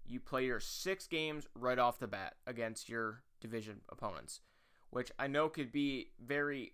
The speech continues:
unbeneficial because the six-game stretch at the beginning of the season is kind of make or break for a lot of teams, and I feel like most times you face your division opponents three of your first, like, six, seven weeks, and then usually it's your last three or four weeks.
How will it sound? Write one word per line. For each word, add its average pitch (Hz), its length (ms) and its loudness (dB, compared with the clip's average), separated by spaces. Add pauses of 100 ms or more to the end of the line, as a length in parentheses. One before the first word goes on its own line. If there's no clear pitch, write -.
unbeneficial 143 840 2
because 123 600 4 (720)
the 151 80 -10
six-game 160 580 0
stretch 147 400 4
at 123 140 -8
the 127 40 -4
beginning 131 300 0
of 127 80 -2
the - 60 -6
season 135 360 -4
is 113 120 -8
kind 131 280 4
of 113 260 0 (680)
make 131 240 0
or 123 80 0
break 117 320 -2
for 127 160 0
a 117 40 4
lot 113 240 6
of 120 80 2
teams, 131 480 -4 (160)
and 117 160 -2
I 113 60 -2
feel 127 180 -4
like 120 160 0
most 120 460 0
times 131 380 2
you 117 100 -6
face 123 400 -2 (640)
your 127 160 2
division 120 440 -2
opponents 123 440 0 (120)
three 131 320 2
of 127 100 4
your 123 120 2
first, 123 360 2
like, 110 140 -4
six, - 300 -2
seven 127 320 4
weeks, 123 220 0
and 131 80 -2
then 120 100 -2
usually 120 280 -4
it's 113 140 -8
your 110 100 -4
last 113 340 2
three 113 140 -2
or 107 80 0
four 135 320 -2
weeks. 143 280 -2